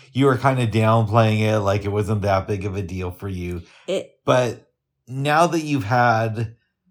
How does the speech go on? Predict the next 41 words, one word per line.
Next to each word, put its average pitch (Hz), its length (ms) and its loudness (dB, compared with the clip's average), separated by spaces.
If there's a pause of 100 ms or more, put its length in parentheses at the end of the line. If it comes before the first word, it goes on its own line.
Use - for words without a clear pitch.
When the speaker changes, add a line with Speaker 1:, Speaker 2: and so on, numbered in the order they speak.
(1160)
Speaker 1:
you 175 100 -4
know, 123 420 -4 (680)
a 139 60 4
little 147 280 4
bit 143 180 2
of 117 120 2
an 117 80 2
opportunity 113 840 2
to 98 220 -10
reflect. - 720 -8
Speaker 2:
Oh, 202 160 -10
jeez. 165 720 -6
Speaker 1:
How 147 320 4
great 139 280 2
was 120 220 -2
that? 110 240 2
And 110 180 -2
what 127 160 0
do 131 60 -4
you 131 80 -2
think 120 320 -6
you've 98 180 -6
lost - 760 -10
from 101 180 -6
then 104 180 -6
to 101 120 -10
t-, 90 140 -14 (260)
today? - 500 -8 (580)
Speaker 2:
Lost? 151 680 -6
Speaker 1:
Yeah. 110 300 0 (240)
As 113 140 0
far 120 260 4
as 113 120 0
you 123 100 0
no 123 160 2
longer 113 320 0
have 104 200 -2
the 98 80 -2
birthday 90 420 -8
boy 82 240 -14
around. 80 500 -18